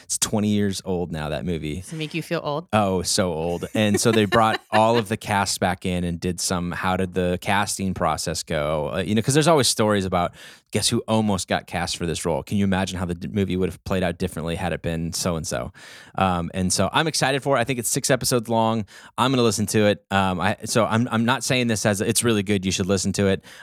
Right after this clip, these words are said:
Speaker 1: I'm saying this as, "I'm going to do it. Let's do it together and, uh, and see how that works out." So
Speaker 2: <laughs>
Speaker 1: Origins
Speaker 2: Origins.
Speaker 1: with James Andrew Miller.
Speaker 2: Okay.
Speaker 1: And, um, specifically look for the most recent drop, which they, he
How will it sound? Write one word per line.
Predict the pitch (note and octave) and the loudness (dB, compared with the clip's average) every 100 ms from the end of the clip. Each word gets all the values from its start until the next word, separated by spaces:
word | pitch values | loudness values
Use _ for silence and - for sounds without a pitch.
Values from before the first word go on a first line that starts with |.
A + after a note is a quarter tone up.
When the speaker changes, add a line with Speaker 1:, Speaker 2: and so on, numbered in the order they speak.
| - | -2
Speaker 1:
I'm | A#2 | 0
saying | A2 A#2 A2 | 2 0 0
this | G2 | 0
as, | G#2 F#2 - | 0 -2 -2
"I'm | A2+ A#2 B2 | 0 0 0
going | A2 G#2 G2 | 0 2 0
to | F#2 | -2
do | F#2 | 0
it. | A2+ - | 0 2
Let's | G2 - | -2 -2
do | G2+ | -2
it | F#2 | -2
together | - F#2 F#2 G2+ | -2 -2 0 -2
and, | F#2 F2+ F2+ | -2 -2 0
uh, | F2 E2+ E2+ - | 0 -2 -4 -4
and | F#2 F#2 | -4 -4
see | - | -2
how | F#2 E2 | -2 0
that | E2 | -2
works | F2 - | -4 -2
out." | F#2 D2 - | -2 -2 -4
So | F2 D#2+ | -4 0
Speaker 2:
<laughs> | |
Speaker 1:
Origins | B2 C3 D3 D3+ D#3 F#3 F#3 - _ - | 4 6 6 2 2 2 0 -4 _ -6
Speaker 2:
Origins. | D#3+ C3+ C#3 C3+ | -4 -4 -8 -2
Speaker 1:
with | A2+ G#2+ G#2 | 2 2 2
James | G2 A2 A2+ A#2 | 0 2 2 0
Andrew | - A2 G#2+ G#2+ G2+ G2 | 0 -2 0 2 2 2
Miller. | F#2+ F#2 F2 D2+ D#2 | 2 2 0 0 -4
Speaker 2:
Okay. | D3+ B2 | -4 -2
Speaker 1:
And, | F#2+ F#2 F2+ F2+ - | 0 0 -2 -4 -4
um, | F#2+ F2 | -4 -2
specifically | - - G#2 - A2 G#2+ F#2+ F#2+ F#2 | -4 -2 -2 0 -2 -2 -4 -2 0
look | F#2 F2+ | -2 -4
for | - - F#2 F2+ | -4 -2 0 0
the | F2 F2 | -2 -2
most | E2 F2+ - | -2 -2 -2
recent | F#2 F2+ F2+ E2 - | -2 -2 -2 -6 -8
drop, | F#2 F2+ E2+ E2 - | -2 0 0 -2 -6
which | F#2 F#2+ E2+ - | -4 -2 -4 -8
they, | E2 F2+ F2 - | -4 -2 -2 -6
he | - F#2+ | -10 -8